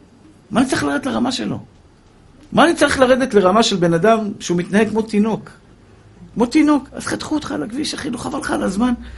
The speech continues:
נגיד, תרביץ לו מכות, יביאו משטרה, מעצר. עצם זה שיקחו אותו למעצר, מרים טלפון לאשתו, "אני במעצר", טיפש מטופש.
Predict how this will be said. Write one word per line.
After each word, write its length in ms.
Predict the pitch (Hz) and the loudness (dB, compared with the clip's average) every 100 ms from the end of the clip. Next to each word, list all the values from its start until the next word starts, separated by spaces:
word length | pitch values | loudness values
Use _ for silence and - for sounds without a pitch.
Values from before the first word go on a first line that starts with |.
| - - - - | -16 -16 -16 -2
נגיד, 200 | 180 240 | 0 2
תרביץ 320 | 190 180 202 | 2 2 2
לו 80 | 185 | 0
מכות, 300 | 156 139 170 | 0 -2 -2
יביאו 220 | 139 151 | -2 0
משטרה, 460 | 147 135 127 135 165 | 0 0 0 0 -2
מעצר. 420 | - 120 117 143 151 156 - - - - - - | -2 -2 0 0 0 -4 -20 -20 -20 -20 -20 -6
עצם 220 | - 226 233 | -2 2 4
זה 100 | 226 | 4
שיקחו 240 | 196 170 | 2 2
אותו 160 | 196 180 | 2 4
למעצר, 480 | 156 139 131 127 110 | 4 2 0 -2 -2
מרים 240 | 113 139 190 | -4 -2 0
טלפון 340 | 175 175 170 | 2 0 0
לאשתו, 260 | 151 135 180 | -2 -2 -2
"אני 120 | 165 | -2
במעצר", 580 | 151 139 131 127 139 120 117 | -2 -2 -2 -2 -2 -4 -6
טיפש 460 | 156 - 185 165 | -8 -2 0 0
מטופש. 640 | 147 135 123 123 107 - | -2 -2 -2 -2 -4 -6